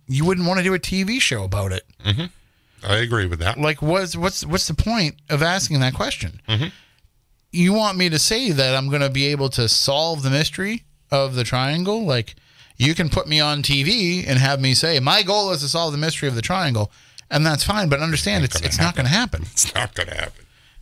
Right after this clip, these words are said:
Speaker 1: And, uh, you know, we, we have a few ideas that we can toss around that might
Speaker 2: Theories,
Speaker 1: make
Speaker 2: things
Speaker 1: for
Speaker 2: like that.
Speaker 1: interesting, dramatic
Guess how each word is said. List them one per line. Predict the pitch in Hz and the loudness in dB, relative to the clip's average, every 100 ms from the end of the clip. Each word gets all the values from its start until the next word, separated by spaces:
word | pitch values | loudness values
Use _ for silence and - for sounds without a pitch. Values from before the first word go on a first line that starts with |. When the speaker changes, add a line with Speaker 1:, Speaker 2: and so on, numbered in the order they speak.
| - | -2
Speaker 1:
And, | 165 165 156 147 | 2 2 2 2
uh, | 139 127 117 117 156 | 2 2 0 -2 -2
you | 165 | 2
know, | 139 110 | 2 2
we, | 117 147 | 2 0
we | 143 160 | 2 2
have | 143 131 | 2 0
a | |
few | 123 - - 185 202 214 202 180 | -2 -2 -2 2 4 4 4 2
ideas | 147 143 127 107 127 180 151 | 0 -2 -2 -2 0 0 0
that | 135 | 0
we | |
can | 127 117 | 0 0
toss | - 131 131 120 | 2 2 0 -2
around | 123 160 180 | 0 0 2
that | 92 | 2
might | 95 | 2
Speaker 2:
Theories, | 107 90 | 0 0
Speaker 1:
make | 123 120 | 0 0
Speaker 2:
things | 92 | 0
Speaker 1:
for | 92 | 0
Speaker 2:
like | 90 - | -2 -2
that. | 123 135 | 0 2
Speaker 1:
interesting, | 170 160 - 156 143 | 2 0 0 0 2
dramatic | 127 131 131 127 117 - | 2 2 0 -2 -4 -10